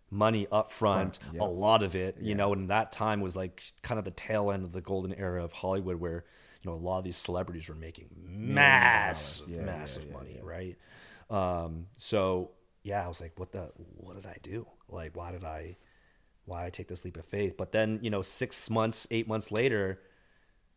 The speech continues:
Speaker 1: my whole world became easier. Like, and I didn't do anything. It's
Speaker 2: Right.
Speaker 1: all of a sudden, everybody wanted to be on YouTube. Everyone started to understand on their own that, okay, if we wanna be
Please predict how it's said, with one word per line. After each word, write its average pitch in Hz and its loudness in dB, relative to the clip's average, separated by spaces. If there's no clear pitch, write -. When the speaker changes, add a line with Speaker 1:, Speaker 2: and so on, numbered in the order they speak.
Speaker 1:
my 98 4
whole 113 2
world 104 6
became 101 -4
easier. 104 -2
Like, 104 -8
and 110 6
I 113 4
didn't 117 2
do 113 0
anything. 95 -4
It's 95 -6
Speaker 2:
Right. 73 -8
Speaker 1:
all 123 6
of 127 2
a 127 4
sudden, 107 2
everybody 107 2
wanted 95 -6
to 98 -4
be 92 -6
on 90 -6
YouTube. 104 -6
Everyone 107 2
started 107 0
to - -4
understand 101 -4
on 92 -4
their 90 -6
own 95 0
that, 92 -2
okay, 92 -4
if - -14
we 95 -4
wanna 101 -4
be 95 -4